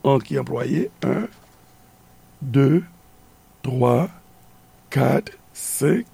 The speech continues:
six, sept, huit,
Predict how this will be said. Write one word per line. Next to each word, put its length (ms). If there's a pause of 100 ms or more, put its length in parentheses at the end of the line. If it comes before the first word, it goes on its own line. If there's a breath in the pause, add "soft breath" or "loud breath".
six, 720 (160)
sept, 640 (680 soft breath)
huit, 720